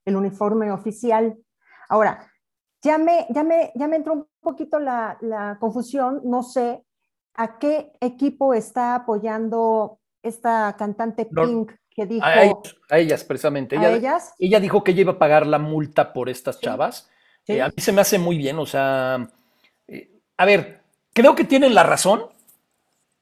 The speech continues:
Speaker 2: lo único que podría criticar es que no creo que les hayan dado los uniformes cuando llegaron a, a Tokio.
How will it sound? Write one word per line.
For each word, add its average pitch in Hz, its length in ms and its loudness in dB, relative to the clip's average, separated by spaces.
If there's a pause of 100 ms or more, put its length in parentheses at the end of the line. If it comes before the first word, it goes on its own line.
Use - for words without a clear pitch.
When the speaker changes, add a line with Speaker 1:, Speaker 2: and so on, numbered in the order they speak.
(460)
Speaker 2:
lo 190 200 2
único 240 320 4
que 170 180 2
podría 170 640 2
criticar 185 480 0
es 180 100 -4
que 180 100 -2
no 170 160 -2
creo 175 220 0
que 156 80 -4
les 135 160 -4
hayan 151 180 0
dado 151 200 4
los 135 320 -4
uniformes 151 840 -6 (400)
cuando 143 380 -2
llegaron 147 540 2
a, 113 400 -6 (840)
a 120 280 -2
Tokio. - 320 -4